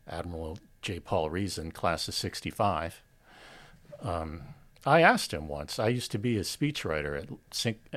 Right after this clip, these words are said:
uh, when he was Sinkland Fleet. And I said, e-, early in my teaching career here, I said, "Do you know, do you think that, um, you're a good officer because of the Naval Academy?"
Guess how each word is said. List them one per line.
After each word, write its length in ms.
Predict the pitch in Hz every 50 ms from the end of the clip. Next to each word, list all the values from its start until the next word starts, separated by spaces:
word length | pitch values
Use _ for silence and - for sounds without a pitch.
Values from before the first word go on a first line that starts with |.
| - -
uh, 180 | 120 95 87 90
when 200 | 95 87 87 90
he 140 | 85 87
was 120 | 87 85 -
Sinkland 480 | - - 107 92 - 107 92 82 82
Fleet. 320 | - - 127 123 104 - - - _ _ _ _ _ _ _ _ _ _ _ _ _ _ _ _ _ _ _ _ _ _ - - - - - _ _ _ _ _ - - _
And 220 | - 127 117 113 - - -
I 120 | 160 127
said, 520 | 117 - - - 131 120 135 - - - - -
e-, 120 | 151 151 - -
early 320 | 151 131 135 135 127 131 113
in 120 | 107 98
my 140 | 95 95 92
teaching 460 | 87 - - 139 127 - - 120 98
career 340 | - - - 92 87 85 82
here, 340 | 76 92 104 92 90 90 - -
I 80 | 101
said, 300 | 104 - - - 107 101
"Do 120 | 95 107 127
you 80 | 156
know, 180 | 170 190 208 185
do 300 | 160 170 147 107 117 147
you 120 | 185 220
think 380 | 220 - - 175 160 156 - -
that, 360 | 101 92 85 85 76 - - - - -
um, 460 | 135 92 82 76 76 73 71 69 71 - - - - - - _ _ - - - - - - - _ _ - - - _ - - - -
you're 240 | - 104 107 127 143
a 80 | 117 78
good 360 | 69 82 110 113 120 123 120
officer 760 | - 120 107 107 107 - - - - - 101 98 92 104 - - - - - - - - - - - - - _ _ _ - -
because 500 | 104 98 - - - 117 107 104 98 98
of 80 | 95
the 100 | 87 95
Naval 360 | 92 90 87 85 78 76 69 65
Academy?" 540 | - - - 107 - - - - - -